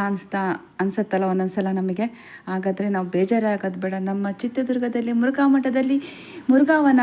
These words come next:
ಹೇಗಿದೆ ಅಂತ ನೋಡೋಣ ಬನ್ನಿ. ಸೂಪರ್ ಆಗಿದೆ ಮುರುಘಾವನ, ನೋಡುವಂತಹ ಜಾಗನೇ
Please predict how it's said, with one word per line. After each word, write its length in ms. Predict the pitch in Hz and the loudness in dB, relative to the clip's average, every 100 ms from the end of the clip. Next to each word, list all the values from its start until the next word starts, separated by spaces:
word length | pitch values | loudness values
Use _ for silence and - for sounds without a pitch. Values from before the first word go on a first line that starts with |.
| 240 | 4
ಹೇಗಿದೆ 500 | 233 254 240 233 233 | 4 4 2 2 2
ಅಂತ 200 | 220 233 | 2 2
ನೋಡೋಣ 340 | 226 226 240 226 | 4 4 4 4
ಬನ್ನಿ. 300 | 220 240 247 240 | 4 4 2 0
ಸೂಪರ್ 540 | 240 240 233 247 233 | 0 -2 0 0 2
ಆಗಿದೆ 400 | 220 214 202 220 226 - | 2 0 0 0 -2 -4
ಮುರುಘಾವನ, 560 | 208 208 214 220 214 214 - - - - 208 | -2 0 2 2 0 0 -4 -8 -20 -10 -4
ನೋಡುವಂತಹ 840 | 208 220 226 214 208 - 208 208 208 - 180 | 0 0 0 0 -2 -2 -2 -2 -4 -4 -2
ಜಾಗನೇ 460 | 202 196 202 202 | 0 2 2 0